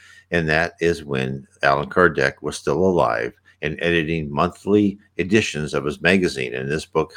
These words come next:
has all twelve editions of the, of the year eighteen fifty-eight from Allan Kardec's magazine, The Spiritist Review. Before we begin, let's have a little prayer.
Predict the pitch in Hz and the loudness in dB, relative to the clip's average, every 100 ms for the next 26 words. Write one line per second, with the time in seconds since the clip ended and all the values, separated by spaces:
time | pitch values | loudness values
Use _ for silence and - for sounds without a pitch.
0 | - 67 69 - - 78 80 82 - 80 | 0 2 2 -2 0 2 4 2 2 4
1 | 73 73 - - - - 76 82 - 58 | 4 2 -4 -20 -18 -12 -2 -2 -2 -8
2 | 67 - 73 67 67 - _ - 69 67 | -12 -6 -6 -4 -6 -10 _ -6 -6 -4
3 | 71 71 71 69 76 76 - 80 - 80 | -2 2 2 2 -2 -2 -4 -4 -2 -6
4 | - 76 58 60 - 71 60 65 71 80 | -2 -2 -2 -4 -8 -4 -2 -2 -4 -2
5 | 69 62 62 - - 67 71 69 65 62 | 0 -2 -4 -10 -12 -4 -2 -2 -4 -6
6 | 71 92 - - 57 60 71 71 - - | -4 -4 -2 0 0 0 -2 -2 -4 -2
7 | 95 104 101 120 151 143 87 - _ _ | 4 6 6 8 12 12 10 4 _ _
8 | _ _ _ _ _ _ _ _ _ _ | _ _ _ _ _ _ _ _ _ _
9 | _ - - - 98 131 139 135 131 110 | _ -20 -8 -4 4 8 10 8 6 6
10 | 104 117 - _ 98 98 - 71 64 85 | 6 4 -6 _ -2 -2 -2 -2 -2 -4
11 | 78 65 62 73 - - 104 104 90 82 | -10 -8 -8 -10 -8 -2 4 4 4 0